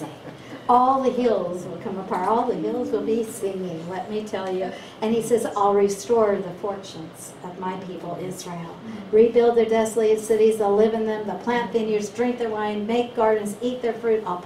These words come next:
Speaker 1: plant them in their land." And these are the most beautiful words, because we know they've been planted in the land and they were cast out, and they were planted in the land and they were cast out. We know that we have some that have come back, but not all. But here God says that this time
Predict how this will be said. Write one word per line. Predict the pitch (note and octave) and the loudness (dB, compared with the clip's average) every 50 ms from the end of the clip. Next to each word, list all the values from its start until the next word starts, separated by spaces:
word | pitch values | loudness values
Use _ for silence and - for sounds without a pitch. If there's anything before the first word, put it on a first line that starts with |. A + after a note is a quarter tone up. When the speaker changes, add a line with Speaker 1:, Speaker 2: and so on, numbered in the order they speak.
| - | -8
Speaker 1:
plant | - B3 B3+ C4+ C4+ - | -6 -4 -2 -4 -4 -4
them | C#4+ C4+ B3+ - - - | -6 -6 -6 -6 -6 -8
in | A3 A3 G#3+ G#3+ | -8 -6 -6 -4
their | G#3+ G#3+ G#3+ G#3 | -4 -2 -2 0
land." | G#3 G3+ F#3+ F#3 F3+ F3 F3 E3+ E3+ - - - - - - - - | 0 0 -2 -2 -4 -6 -8 -10 -10 -12 -14 -16 -16 -18 -16 -12 -10
And | G3+ F#3+ G3 F#3 | -8 -8 -4 2
these | F#3+ G#3+ A3 A3+ A3 G#3+ A3 | 4 6 6 6 6 4 2
are | F#3+ F#3 | -2 -4
the | F#3 F#3 F#3+ F#3+ - | -6 -8 -8 -8 -6
most | G#3+ G#3 G3+ - - - - | -6 -6 -6 -6 -8 -10 -12
beautiful | - F#3+ F#3+ G3 G3 G3 A3+ G#3+ | -10 -8 -6 -6 -4 0 0 0
words, | G#3 G3 F#3+ F#3+ F3+ F3 F3 - - - - - - - | 0 0 -2 -4 -4 -6 -8 -10 -14 -14 -16 -16 -12 -6
because | - G#3+ G3+ G#3 G#3+ G#3 G#3 G3 | -2 0 2 2 2 2 2 2
we | G3+ G#3 | 0 0
know | G#3 G#3+ G#3+ G#3+ | 2 2 2 2
they've | G#3 G#3+ G#3 | 0 0 0
been | G#3 G3+ G3+ G#3 - | -2 -2 -4 -4 -6
planted | - A3 A3 A3 A3 - A3 A3+ | -6 -4 -4 -2 -2 -2 0 0
in | A#3 A#3 | 0 0
the | A#3 A#3+ A#3 A#3+ | 0 -2 0 0
land | B3 B3 B3+ C4 B3+ | 0 0 0 0 -2
and | B3+ B3 | -2 0
they | A#3+ A#3+ A#3+ | 2 2 2
were | B3 A#3+ | 0 0
cast | - - B3 A3+ A3+ - - - | -2 -2 -2 -2 -2 -2 -4 -4
out, | G3+ F3+ F3+ F3+ | -2 -2 -2 -2
and | - F#3+ | -4 -6
they | F#3 F#3 | -6 -6
were | F3+ | -6
planted | - - - A#3 A#3 A#3 A3 A3+ A#3 A3 | -6 -6 -6 -4 -2 -2 0 0 0 0
in | A3+ A3 | 0 0
the | G#3+ | 0
land | A3 A#3 B3 B3+ B3+ B3 | 0 0 0 0 0 -2
and | A#3+ A#3 | -2 -2
they | A3+ A3 | 0 0
were | A3 A3 | 0 0
cast | A3 - A3+ A3 A3 A3 G#3+ - A#3 | -2 -2 0 2 2 0 0 0 0
out. | A3+ A3+ A3+ - G3 | 2 2 0 0 -2
We | G3+ G#3 | -4 -2
know | G#3 G3+ G3+ | 0 0 2
that | G3+ G#3 G3+ | 2 2 2
we | G3+ G3+ G3 F3+ F#3+ G3+ | 0 0 0 0 0 -2
have | G3+ G3 | -2 -2
some | G3+ - - A#3+ A#3+ B3 | -2 -4 -4 -4 -2 0
that | B3 A#3 A3+ | 0 0 -2
have | A3+ A#3+ - - | -2 -4 -4 -6
come | B3 A#3 A#3 | -8 -6 -4
back, | A3+ A3 G#3+ G#3 G#3 - | -4 -4 -4 -4 -6 -10
but | G3+ - | -10 -8
not | G#3 G#3 G3+ G3+ - | -4 -2 -2 -2 0
all. | G3+ G3+ F#3+ F#3 F#3 - - - - - - | 0 -2 -2 -2 -4 -8 -12 -16 -14 -10 -8
But | G3 G3+ | -8 -8
here | - - A3+ A3 G#3+ G#3 | -4 -2 0 0 0 0
God | A3 G#3+ G#3 G#3 G#3 | 0 -2 -2 -2 -4
says | - G#3 F#3+ F#3 - | -4 -4 -4 -4 -6
that | F3+ E3+ E3 - | -8 -10 -6 -2
this | - A3 A3+ A3 - | 0 0 0 0 -4
time | - - E3+ E3 D#3+ D#3+ | -8 -8 -8 -6 -8 -8